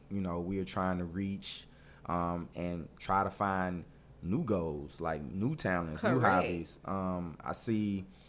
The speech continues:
Speaker 1: I, I read an interesting point that the last time that we had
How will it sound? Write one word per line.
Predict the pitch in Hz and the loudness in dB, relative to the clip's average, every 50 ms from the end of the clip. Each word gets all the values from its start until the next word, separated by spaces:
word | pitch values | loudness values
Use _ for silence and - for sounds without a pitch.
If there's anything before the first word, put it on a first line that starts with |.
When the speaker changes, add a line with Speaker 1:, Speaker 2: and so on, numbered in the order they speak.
| - - - - - | -20 -20 -14 -4 0
Speaker 1:
I, | 92 101 101 - - - | 2 2 2 0 0 4
I | 101 101 | 4 6
read | 104 127 156 156 | 8 8 8 8
an | - 113 | 8 6
interesting | 135 135 - - 120 107 98 92 | 2 0 0 -2 -2 -2 4 6
point | - 160 170 165 151 127 110 - | 6 8 8 8 4 4 2 2
that | 120 107 104 101 98 - - - - - - - - - - - | 2 4 4 4 4 2 0 -6 -14 -20 -20 -20 -20 -18 -10 -6
the | 95 | -2
last | 98 101 113 127 127 120 117 120 - - | 2 6 8 8 8 8 6 4 2 2
time | 131 113 110 110 107 104 104 101 98 95 95 95 95 - - - | 4 6 6 6 6 6 4 4 2 0 -2 -6 -10 -12 -8 -2
that | 98 104 104 101 98 95 92 95 - - - - | 2 4 4 6 6 4 2 0 -4 -8 -8 -4
we | 117 120 113 | -2 -2 0
had | 117 113 107 104 104 101 101 98 95 85 | 2 4 6 6 6 6 4 2 0 -2